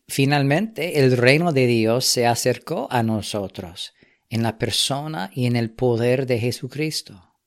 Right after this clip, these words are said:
Toda autoridad en el cielo y en la tierra le fue dada a Cristo para reinar, para gobernar, para poner a todos los enemigos bajo sus pies.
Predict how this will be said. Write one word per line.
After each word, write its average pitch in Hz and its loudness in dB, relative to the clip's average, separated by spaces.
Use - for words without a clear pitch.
Toda 175 4
autoridad 110 0
en 117 -2
el 113 0
cielo 135 0
y 127 0
en 123 0
la 117 0
tierra 117 0
le 117 2
fue 120 0
dada 120 2
a 110 0
Cristo - -8
para 107 -2
reinar, 110 -4
para 113 4
gobernar, 107 -2
para 113 2
poner 120 0
a 117 -6
todos 165 0
los 127 2
enemigos 139 0
bajo 131 0
sus - -4
pies. 113 -8